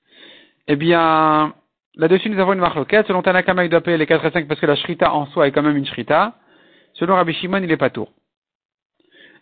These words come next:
La Gemara dit comment on va faire avec Rabbi Akiva. Notre Mishnah accepte que les témoins viennent témoigner deux sur le vol et deux sur la vente. Et ça marche. Comment ça marche ?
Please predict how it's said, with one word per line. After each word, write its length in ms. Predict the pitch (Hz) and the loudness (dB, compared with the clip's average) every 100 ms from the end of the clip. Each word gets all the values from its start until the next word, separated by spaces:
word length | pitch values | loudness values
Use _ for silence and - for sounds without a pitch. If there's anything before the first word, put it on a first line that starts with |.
| - | -2
La 80 | 147 | 0
Gemara 260 | 202 233 | 2 0
dit 120 | 226 | 0
comment 200 | 233 247 | 2 2
on 40 | 247 | 4
va 80 | 226 | 2
faire 140 | 233 | 2
avec 240 | 202 190 | -2 -4
Rabbi 160 | 190 170 | -8 -6
Akiva. 380 | 160 160 127 123 | -6 -6 -10 -8
Notre 180 | 185 226 | -8 -8
Mishnah 560 | 214 - 185 202 262 _ _ _ _ _ _ - | -12 -4 -2 -2 -4 _ _ _ _ _ _ -4
accepte 540 | 180 - 226 254 - | -4 0 2 2 -2
que 120 | - | 0
les 200 | 208 190 | 2 2
témoins 320 | 185 202 214 202 | 0 0 0 0
viennent 220 | 196 175 | -2 -2
témoigner 580 | 196 190 185 185 160 127 - _ _ _ _ _ _ _ _ _ - - - - - - - | -4 -2 -2 0 0 -2 -14 _ _ _ _ _ _ _ _ _ -14 -12 -10 -12 -12 -16 -12
deux 360 | 156 143 240 233 | -8 2 4 4
sur 200 | - 202 | 2 -4
le 120 | 190 | -2
vol 380 | 170 208 254 247 | 2 4 2 0
et 80 | 180 | -10
deux 180 | 180 233 | -4 -6
sur 160 | 226 208 | -4 0
la 120 | 190 | 0
vente. 300 | 170 143 - - _ _ _ _ _ _ _ _ _ _ _ _ _ _ - | 0 -2 -6 -20 _ _ _ _ _ _ _ _ _ _ _ _ _ _ -6
Et 80 | 175 | 0
ça 160 | 233 | 0
marche. 500 | 214 170 131 - - _ _ _ | 2 0 -2 -18 -20 _ _ _
Comment 300 | 170 202 214 | -8 -6 -2
ça 120 | 202 | -2
marche ? 300 | 170 165 - | 0 -2 -2